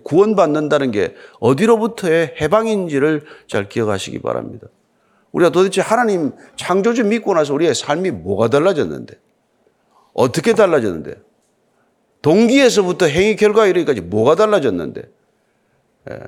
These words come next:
달라진 게 없으면 여러분 안 믿고 있는 거예요. 내가 안 믿어서 안 달라지는 거예요.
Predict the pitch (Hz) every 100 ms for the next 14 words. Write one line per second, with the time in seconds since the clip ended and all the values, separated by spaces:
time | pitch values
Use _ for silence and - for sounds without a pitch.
0 | - 190 294 269 208 220 214 123 117 214
1 | 220 170 160 - 101 135 240 285 - 110
2 | 95 85 57 - - 60 - 110 170 214
3 | 226 254 233 139 113 107 98 85 64 60